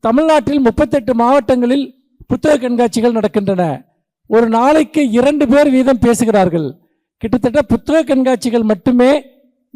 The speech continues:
நானூறு நாட்கள் தமிழ்நாட்டில் நடக்கின்றன. நானூறு நாட்கள் புத்தக கண்காட்சி ஒரு மா-, எந்த மாநிலத்திலும்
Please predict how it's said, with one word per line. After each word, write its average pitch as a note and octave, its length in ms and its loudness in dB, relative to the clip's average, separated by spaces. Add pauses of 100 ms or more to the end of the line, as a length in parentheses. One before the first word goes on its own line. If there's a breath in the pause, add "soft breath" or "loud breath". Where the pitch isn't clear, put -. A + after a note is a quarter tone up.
நானூறு D#4 500 2
நாட்கள் C4+ 400 0
தமிழ்நாட்டில் A3+ 480 0
நடக்கின்றன. F3 440 -4 (760)
நானூறு D#4 420 2 (100)
நாட்கள் C#4+ 380 -2
புத்தக C#4+ 320 2
கண்காட்சி B3 460 -2 (160)
ஒரு A3+ 120 2 (120)
மா-, A3 120 2 (100)
எந்த C4 300 2
மாநிலத்திலும் C4 580 0